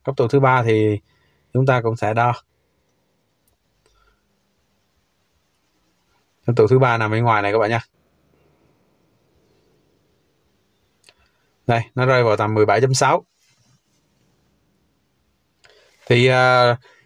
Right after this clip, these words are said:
các cái tụ này á, nó sẽ đều về dòng điện và khi chúng ta đo điện dung thì nó cũng sẽ đều về điện dung.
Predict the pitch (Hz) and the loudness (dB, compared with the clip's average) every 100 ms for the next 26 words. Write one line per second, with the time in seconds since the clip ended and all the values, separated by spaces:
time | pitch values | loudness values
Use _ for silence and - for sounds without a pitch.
0 | - 160 180 - 120 127 120 127 156 - | -2 2 2 2 2 2 2 2 0 -6
1 | 131 151 139 143 123 113 117 113 113 113 | -4 -2 2 2 2 2 2 2 2 2
2 | 104 117 113 110 110 139 151 156 143 139 | 0 0 0 0 -2 -2 0 0 2 2
3 | 123 113 139 139 120 _ _ 110 110 123 | 0 0 2 2 -2 _ _ -2 0 0
4 | 139 147 135 127 - - _ _ - 113 | 2 2 0 -2 -6 -20 _ _ -2 2
5 | 135 127 104 113 127 135 117 110 107 107 | 2 2 0 2 0 0 2 2 4 4
6 | 107 104 135 | 2 2 2